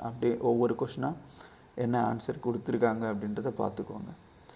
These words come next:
ஓகேவா? ஃபர்ஸ்ட்ல வந்து பார்த்தீங்கன்னா, எஜுகேஷன் சைக்காலஜி தான் கொடுத்துருக்காங்க, ஓகேவா?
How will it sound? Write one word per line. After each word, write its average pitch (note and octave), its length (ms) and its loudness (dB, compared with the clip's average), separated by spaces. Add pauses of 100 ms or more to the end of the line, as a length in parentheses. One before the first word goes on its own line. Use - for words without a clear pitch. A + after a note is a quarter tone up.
(360)
ஓகேவா? A#2 300 8
ஃபர்ஸ்ட்ல B2+ 360 2
வந்து B2+ 180 -2
பார்த்தீங்கன்னா, A2+ 340 0 (100)
எஜுகேஷன் B2+ 560 -2
சைக்காலஜி A2+ 560 2
தான் A#2+ 160 -2
கொடுத்துருக்காங்க, G#2+ 560 -4 (1300)
ஓகேவா? G#2+ 320 2